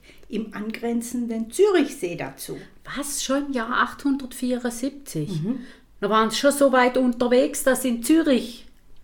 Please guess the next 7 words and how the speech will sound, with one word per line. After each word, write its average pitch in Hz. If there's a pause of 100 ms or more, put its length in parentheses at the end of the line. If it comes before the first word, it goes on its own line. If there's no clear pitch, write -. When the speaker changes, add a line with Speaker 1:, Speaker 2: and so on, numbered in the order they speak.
(840)
Speaker 2:
fischen 302
gegangen 151
sind. 143
Speaker 1:
Ja. 254
Speaker 2:
Okay. 240 (200)
Speaker 1:
So -
Speaker 2:
Ja. 185